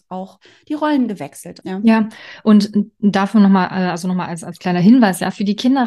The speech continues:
Speaker 2: reicht wirklich so ein einfaches Requisit,
Speaker 1: Mhm.
Speaker 2: um die Rolle sofort anzunehmen. Also
Speaker 1: Ja.
Speaker 2: du kannst eben ohne Probleme die Kapitänsrolle zwischen zwei Personen aufteilen, wenn einfach der Hut wandert, ja. Also
Speaker 1: Mhm.
Speaker 2: die Person, die den Hut trägt, ist eben dann der Captain, hat grad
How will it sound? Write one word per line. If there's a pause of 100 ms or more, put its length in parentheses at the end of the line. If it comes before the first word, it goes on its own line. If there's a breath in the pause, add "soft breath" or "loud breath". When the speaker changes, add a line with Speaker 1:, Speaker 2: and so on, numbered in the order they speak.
Speaker 2:
reicht
wirklich
so
ein
einfaches
Requisit,
Speaker 1:
Mhm.
Speaker 2:
um
die
Rolle
sofort
anzunehmen.
Also
Speaker 1:
Ja.
Speaker 2:
du
kannst
eben
ohne
Probleme (480 loud breath)
die
Kapitänsrolle
zwischen
zwei
Personen
aufteilen,
wenn
einfach
der
Hut
wandert,
ja.
Also
Speaker 1:
Mhm.
Speaker 2:
die
Person,
die
den
Hut
trägt,
ist
eben
dann
der
Captain,
hat
grad